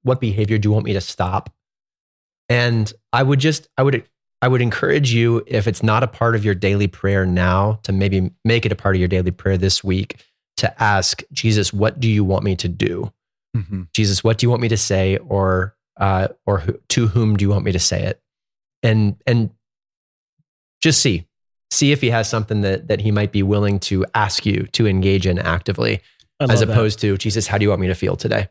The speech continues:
Speaker 3: Yeah, I love that. I think that's, I actually wrote down my mission momentum would be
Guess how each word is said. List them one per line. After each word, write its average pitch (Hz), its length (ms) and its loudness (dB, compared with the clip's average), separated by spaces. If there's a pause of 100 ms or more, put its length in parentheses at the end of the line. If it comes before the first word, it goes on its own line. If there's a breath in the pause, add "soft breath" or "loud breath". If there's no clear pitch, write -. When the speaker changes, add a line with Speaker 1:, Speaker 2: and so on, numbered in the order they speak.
(140)
Speaker 3:
Yeah, 139 160 2
I 131 60 0
love 139 220 0
that. 131 200 0
I 147 80 0
think 143 220 -2
that's, 135 300 -2
I 135 140 -2
actually 139 280 -2
wrote 123 200 -2
down 120 300 -2
my 120 120 -2
mission 127 360 0
momentum 120 400 -2
would 113 140 -2
be 117 240 -2